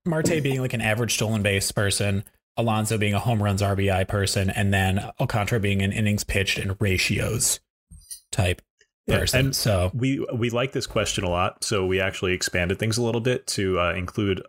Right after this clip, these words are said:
Speaker 2: another couple of players that we want to search for the discount versions of.
Speaker 1: Ah.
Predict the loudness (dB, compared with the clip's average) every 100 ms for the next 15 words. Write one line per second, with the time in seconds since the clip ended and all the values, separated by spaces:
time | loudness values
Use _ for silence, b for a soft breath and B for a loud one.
0 | -6 -2 0 0 0 -2 -4 -4 -2 0
1 | -2 -4 -2 -2 -2 -2 -2 0 0 0
2 | -2 -4 0 0 -2 -4 -2 -2 -2 -2
3 | -2 -2 -6 -2 0 0 -2 -2 -2 0
4 | -2 -4 _ _ _ _ _ _ -6 0
5 | 0 -2